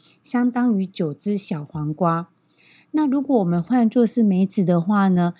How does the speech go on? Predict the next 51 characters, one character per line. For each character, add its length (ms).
需 360
要 320
五 260
克， 360
大 180
约 220
是 160
在 320
二 160
分 300
之 200
一 160
到 340
一 100
个 200
的 200
量， 260
就 140
十 400
分 320
充 280
分 240
的 140
可 300
以 180
有 240
达 160
到 220
酸 320
碱 260
中 260
和 140
的 140
功 280
能。 280
这 120
比 260
吃 420
大 200
量 220
的 100
蔬 280
菜 260
来 180
得 160
非 240
常 220
的 100
有 160
效 320
率。 280